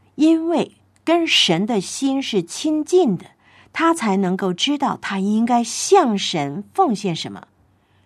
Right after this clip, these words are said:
向神如何的敬拜。第二点，我们来看，人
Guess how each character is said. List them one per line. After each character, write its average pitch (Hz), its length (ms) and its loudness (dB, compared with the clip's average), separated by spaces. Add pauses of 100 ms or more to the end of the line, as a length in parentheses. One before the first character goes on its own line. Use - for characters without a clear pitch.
(300)
向 202 280 -4
神 160 300 -6
如 170 240 -4
何 170 180 -10
的 175 100 -10
敬 180 280 -8
拜。 - 360 -20 (2750)
第 214 100 0
二 202 100 2
点， 175 180 -2
我 160 80 -4
们 160 80 -4
来 151 120 -6
看， 185 280 -10 (2250)
人 196 460 4